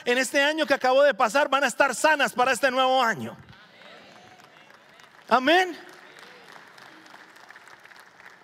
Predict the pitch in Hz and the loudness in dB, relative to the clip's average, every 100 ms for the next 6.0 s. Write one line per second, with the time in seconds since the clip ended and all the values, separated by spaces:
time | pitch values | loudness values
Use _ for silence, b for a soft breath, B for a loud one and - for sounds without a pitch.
0 | - - - _ - - _ - 302 247 | -20 -20 -20 _ -20 -20 _ -2 0 2
1 | 277 302 403 339 349 370 294 392 370 269 | 2 2 2 2 2 2 2 2 0 0
2 | 349 339 320 311 294 349 320 175 - _ | 0 2 2 2 -2 -2 -2 -8 -18 _
3 | _ _ _ _ 262 202 B - 170 208 | _ _ _ _ -6 -6 B -8 -6 -6
4 | 208 185 208 180 170 160 151 - 214 147 | -6 -8 -8 -8 -8 -8 -10 -10 -8 -8
5 | b b _ - 147 147 160 202 139 | b b _ -10 -8 -8 -6 -6 -6